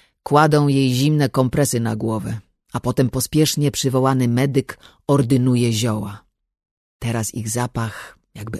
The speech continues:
anyżu i lukrecji, unosi się nad pościelą słodką chmurą i chora zasypia. Lekarz każe jej kłaść zimne kompresy na brzuch i na czoło.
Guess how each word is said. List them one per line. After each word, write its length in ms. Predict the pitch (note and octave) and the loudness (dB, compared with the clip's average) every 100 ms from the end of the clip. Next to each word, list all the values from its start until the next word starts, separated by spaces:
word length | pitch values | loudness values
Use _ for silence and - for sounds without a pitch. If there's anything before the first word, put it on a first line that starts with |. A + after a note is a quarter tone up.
| - | -12
anyżu 480 | G#2 G#2 C3 F3+ D#3 | -12 -8 -6 -4 -4
i 100 | G#2+ | -6
lukrecji, 640 | - - A2 - - - _ _ _ _ _ _ _ _ | -8 -12 -12 -10 -12 -14 _ _ _ _ _ _ _ _
unosi 540 | C#3+ C3+ B2+ A#2 - | 0 2 0 0 -4
się 200 | A2+ - | -4 -4
nad 220 | A2 G#2 - | -4 -4 -6
pościelą 760 | A2 - - A#2 A2 A2 A2 - _ _ _ - | -6 -6 -4 -2 -2 -2 -4 -6 _ _ _ -8
słodką 520 | - A#2 - G#2+ G2+ | -2 -2 -2 -4 -4
chmurą 640 | - A2 A2 A2 G#2 A2 - _ _ _ _ _ _ _ _ _ - | -4 -4 -2 -2 -4 -8 -10 _ _ _ _ _ _ _ _ _ -2
i 80 | G#3+ | -2
chora 380 | C#3 C3 A2 | 0 -2 -2
zasypia. 680 | G#2+ A2+ - - - - - _ _ _ _ _ _ _ _ _ _ _ - | -6 -8 -10 -12 -14 -16 -18 _ _ _ _ _ _ _ _ _ _ _ 0
Lekarz 440 | C3 C3+ D3+ C#3 | 0 2 2 0
każe 340 | - C3 C3 C3+ | 0 0 2 2
jej 180 | B2 | 2
kłaść 420 | - B2 B2 - - | 0 -2 -2 -4 -8
zimne 400 | A2+ B2+ D3+ C#3 | -4 0 2 2
kompresy 640 | A#2+ C3 B2 B2 A2 - G#2+ | 0 -2 0 -2 -2 -2 -4
na 160 | G#2 | -4
brzuch 480 | G#2+ A#2 E3+ F#3+ - - | -4 2 2 2 -4 -4
i 60 | |
na 160 | C#3+ B2+ | -2 -2
czoło. 400 | B2+ G#2+ F#2+ | -4 -4 -6